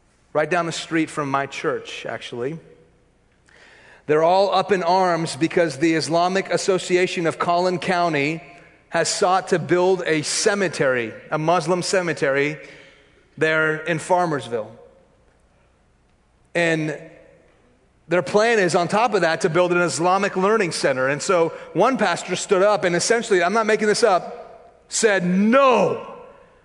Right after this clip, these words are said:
If they're allowed to build that, then more Muslims will come to our area."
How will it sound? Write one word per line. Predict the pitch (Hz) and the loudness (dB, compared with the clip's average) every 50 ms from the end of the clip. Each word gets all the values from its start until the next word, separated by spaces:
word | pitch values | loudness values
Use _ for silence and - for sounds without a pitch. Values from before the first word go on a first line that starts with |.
| _ _ _ _ _ _ _ _ _ _ _ | _ _ _ _ _ _ _ _ _ _ _
If | 214 196 143 147 | -2 -2 0 2
they're | 180 247 277 285 | 4 4 6 6
allowed | 269 254 262 262 254 | 4 4 4 4 4
to | 247 254 | 2 2
build | 185 - 277 294 302 294 226 208 | 2 4 4 4 4 4 2 2
that, | 208 185 185 190 202 190 - - - - - | 2 2 2 0 -2 -4 -10 -14 -16 -10 -2
then | 170 190 240 240 226 | 2 2 2 4 4
more | 220 220 240 269 294 311 330 330 311 | 4 4 6 6 8 8 6 6 4
Muslims | 285 269 285 302 320 254 214 269 277 262 247 185 | 4 4 4 4 2 2 2 4 4 4 4 2
will | 233 269 254 | 2 2 2
come | 262 254 277 269 262 262 | 4 2 2 2 4 4
to | 262 262 | 4 6
our | 262 262 | 6 4
area." | 262 262 277 285 277 262 240 214 175 139 110 | 4 4 2 4 4 4 4 4 2 2 0